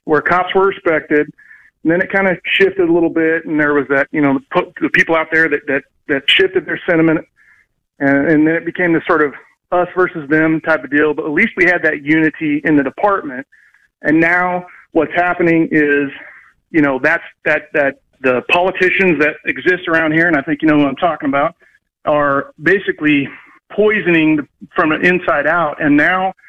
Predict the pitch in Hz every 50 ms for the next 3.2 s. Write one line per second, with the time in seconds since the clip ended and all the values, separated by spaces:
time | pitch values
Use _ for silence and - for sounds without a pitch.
0 | - _ _ _ _ _ _ _ _ _ _ - 143 156 170 160 143 - - 185
1 | 208 214 196 185 - - 156 151 147 135 - 175 165 156 143 - 170 208 220 208
2 | 214 - 175 165 160 156 151 - 165 143 143 - - - - 196 202 185 185 -
3 | - - - -